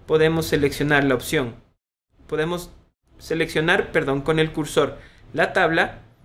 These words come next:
dar clic derecho y dentro del clic derecho buscamos la opción etiqueta o leyenda.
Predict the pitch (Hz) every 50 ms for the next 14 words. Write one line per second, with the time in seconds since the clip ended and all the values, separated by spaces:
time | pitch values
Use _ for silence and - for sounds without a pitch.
0 | - - - 139 147 151 160 156 - - 202 233 233 220 262 254 226 185 156 -
1 | - 185 214 247 - - - - - - - - - - - - - - - -
2 | - - - - - - - - - - - - - - - - - - - _
3 | _ _ - - - - - - - - 170 170 202 214 214 214 247 240 233 214
4 | 220 - 220 233 233 202 247 247 220 180 - - 208 220 220 - - - - -
5 | - - - - - 170 220 233 233 - 226 202 196 202 208 214 208 - - -
6 | - 170 170 170 170 - - - 175 170 175 185 185 - - - - - - -
7 | - - - - - - - - - 170 185 180 - 233 208 - - 190 190 -
8 | - 226 226 - - - - - 156 143 147 156 156 151 156 147 131 113 101 -
9 | -